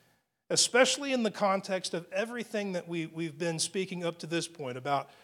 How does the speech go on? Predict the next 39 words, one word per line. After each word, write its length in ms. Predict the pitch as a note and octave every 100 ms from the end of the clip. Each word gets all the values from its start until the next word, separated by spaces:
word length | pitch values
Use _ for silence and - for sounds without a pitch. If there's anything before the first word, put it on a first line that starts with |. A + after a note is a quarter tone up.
| -
reacting 640 | C3+ D3 F3+ F#3+ - F#3+ F3
and 140 | D3
responding 760 | C3+ C#3 - F3 E3+ E3+ D#3+ D#3
and 100 | D3
all 180 | D3+ D3
of 100 | C#3
those 260 | C#3+ C3
things. 280 | - A#2+ A2+ - - -
Jesus 500 | C#3+ A3+ A#3 B3 - - -
begins 360 | G#3+ G3 G#3 -
to 100 | F3+
speak, 520 | - - G#3+ F#3 E3+
and 120 | F3
he 100 | D#3+
says, 220 | F#3 G#3 D#3
"Why 320 | C3+ D#3+ A#3+
do 60 |
you 180 | D4 C#4+
call 280 | D4 A3 G#3+
me 100 | G#3+
Lord 240 | F#3+ D#3
and 140 | F3 D#3
don't 180 | D#3 A2+
do 160 | C#3+
what 140 | C#3 D3+
I 100 | E3+
say?" 400 | - C4+ A#3 C3+ - - _ _
Everyone. 800 | A3 B3+ C4+ A#3+ A#3 E3+ C#3+ B2
Now, 120 | A#2 D3+
I 80 |
love 260 | F#3 A3 D4
that 100 | E4+
he 60 | D#4
says 340 | - A#3+ F#3 -
everyone. 560 | G3 D3+ C#3+ A#2 - - _ _ _ _ _ _
I 60 | F3
mean, 200 | F3+ F#3+
everyone 640 | G#3 C#4 D4+ D4 C#4 C#4 B3+
is 240 | G#3 F3+